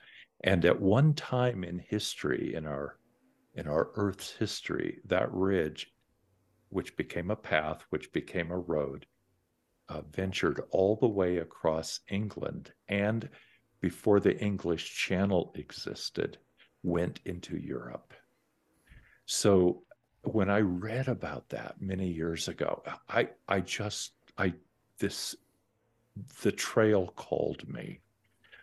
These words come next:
Uh, I love to hike, and I love to experience land in, <laughs> in, in micro ways, not necessarily, you know,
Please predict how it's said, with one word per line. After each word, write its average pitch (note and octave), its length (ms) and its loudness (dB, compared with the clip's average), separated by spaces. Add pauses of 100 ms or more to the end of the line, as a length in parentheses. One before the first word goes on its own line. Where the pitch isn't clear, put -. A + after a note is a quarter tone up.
(140)
Uh, C2 280 -8 (340)
I G2+ 80 6
love F#2+ 500 6
to - 120 -4
hike, - 500 0 (140)
and F#2 280 2
I F2 100 6
love A2+ 320 4
to - 160 0
experience G#2 840 0
land F2+ 600 0 (480)
in, E2+ 340 2 (360)
<laughs> A2+ 280 -2
in, G2 440 2
in G2+ 260 4
micro F2+ 800 2 (180)
ways, D#2 680 -6 (140)
not G#2+ 360 2
necessarily, A2+ 800 0
you A#2+ 100 -4
know, F2+ 180 2